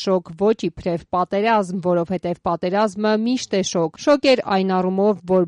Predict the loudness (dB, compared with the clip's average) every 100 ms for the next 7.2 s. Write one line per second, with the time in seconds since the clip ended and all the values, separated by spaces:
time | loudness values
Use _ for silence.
0 | 2 0 0 0 0 0 0 0 -2 -4
1 | 0 0 0 0 -2 -2 -2 -2 -2 -2
2 | -2 0 -2 -2 -6 -8 -8 -2 0 2
3 | 0 0 0 2 0 0 -2 -2 0 -2
4 | 0 0 0 0 -2 -2 -6 -10 -6 -2
5 | 0 0 0 0 -2 -2 2 0 2 -2
6 | -2 -2 -4 -4 -6 -8 -8 -8 -4 -2
7 | -4 -4